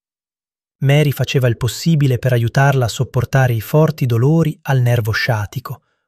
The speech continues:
purtroppo senza il minimo miglioramento.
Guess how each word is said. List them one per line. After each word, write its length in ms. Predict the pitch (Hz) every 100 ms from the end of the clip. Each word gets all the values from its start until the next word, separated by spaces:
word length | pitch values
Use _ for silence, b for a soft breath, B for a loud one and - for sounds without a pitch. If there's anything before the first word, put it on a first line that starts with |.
| _
purtroppo 560 | 147 - 147 143 -
senza 420 | 113 - 143 - 123
il 80 |
minimo 440 | 117 143 170 156 135
miglioramento. 920 | 123 113 110 107 101 98 101 -